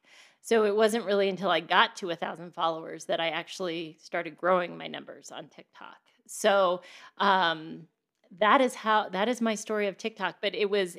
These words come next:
it was a trust fall with Spirit. Spirit said, "Open a TikTok account." And I said, "You crazy, but I'll do it."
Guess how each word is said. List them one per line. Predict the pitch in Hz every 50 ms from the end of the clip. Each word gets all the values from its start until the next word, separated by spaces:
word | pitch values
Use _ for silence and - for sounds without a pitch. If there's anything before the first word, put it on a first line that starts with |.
| -
it | 220 214
was | 208 196 180
a | 196
trust | 185 - 240 240 233 - -
fall | 247 226 190
with | 190 185
Spirit. | - - 202 196 208 208 202
Spirit | - - 214 202 196 -
said, | - 196 196 185 185 196 _ _ _ _ _ _ _ _ -
"Open | 208 202 220 208
a | 208
TikTok | 202 208 202 - - 214 175 170 -
account." | 190 - - 196 180
And | 185 180
I | 175
said, | 165 - 180 175 170 185 _
"You | 170 180 196 202
crazy, | 196 - 202 196 180 165 160 175 175
but | 175 170 175 165
I'll | 160 165 175
do | - 190 180 160
it." | 156 170 185 - - -